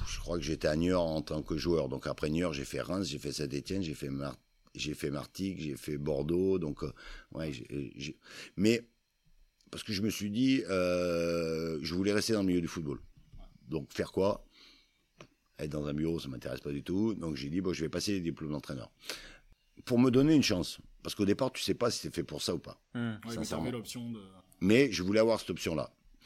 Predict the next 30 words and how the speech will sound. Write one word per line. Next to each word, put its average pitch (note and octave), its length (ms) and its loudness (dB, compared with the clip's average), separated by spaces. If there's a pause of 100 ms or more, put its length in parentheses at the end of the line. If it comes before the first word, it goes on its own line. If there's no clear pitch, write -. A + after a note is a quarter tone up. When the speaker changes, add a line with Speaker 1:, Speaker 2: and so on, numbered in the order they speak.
(440)
Speaker 1:
Euh, D2+ 880 -2
et D#2+ 100 0
puis G2 140 2
après, - 360 0
euh, G#2+ 160 2
tu G#2+ 120 -2
vois, G#2+ 80 4
je F2+ 100 0
pars D#2+ 340 0
à D#2 220 2
Bâle A#2+ 600 2 (280)
et - 80 -6
je - 60 -4
suis D#2 120 -6
toujours F2+ 280 0
en E2+ 80 2
rapport F2 340 2
avec, D2 300 -2
euh, C#2+ 160 -2
mon C#2 480 -4
ancien D#2 380 0
président C#2 380 -4
de C2 100 -4
Sion, C#2+ 440 -2
avec A#1+ 180 -6
qui C#2 360 -4
j'ai B1+ 140 -6
joué. C2 340 -4
Enfin, A#1 180 -12
voilà. C2 200 -10